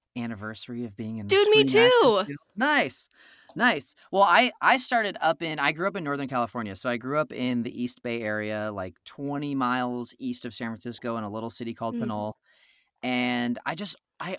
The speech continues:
Speaker 1: always wanted to be an actor. Like, I literally do not have a memory of not wanting to perform or, like, watching a show and being like, "I wanna do that." And I
Speaker 2: Mm.
Speaker 1: always asked my parents if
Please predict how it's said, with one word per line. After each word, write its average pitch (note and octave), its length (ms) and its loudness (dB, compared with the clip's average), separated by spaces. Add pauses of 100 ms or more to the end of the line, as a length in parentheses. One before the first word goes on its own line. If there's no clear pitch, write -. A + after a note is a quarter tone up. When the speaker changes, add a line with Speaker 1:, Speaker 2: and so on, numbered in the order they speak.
Speaker 1:
always D3 320 -2
wanted A#2+ 240 -6
to B2+ 60 -16
be C3+ 100 -6
an A#2+ 60 -4
actor. A#2+ 380 -12
Like, D#3 140 -2
I F3+ 100 2
literally G3 320 -2
do D3 200 -6
not E3+ 200 2
have D#3 220 2
a C3+ 60 -2
memory C3+ 440 -2
of A2+ 140 -6
not A#2+ 300 0
wanting A#2 460 -6
to A#2+ 180 -8
perform G#2+ 580 -8
or, A2 100 -4
like, A#2 220 -6
watching B2 680 -2 (600)
a C3 80 0
show C3+ 560 -2
and A#2+ 100 -4
being B2 200 -6
like, B2 280 -8
"I F#3 160 -6
wanna F#3+ 280 -6
do D3 260 -6
that." C3 340 -2 (120)
And A#2 440 -6 (140)
I E3+ 100 0
Speaker 2:
Mm. - 20 0
Speaker 1:
always F#3+ 260 -4
asked D3 240 -4
my D#3 100 -4
parents C#3 460 -4
if B2 120 -10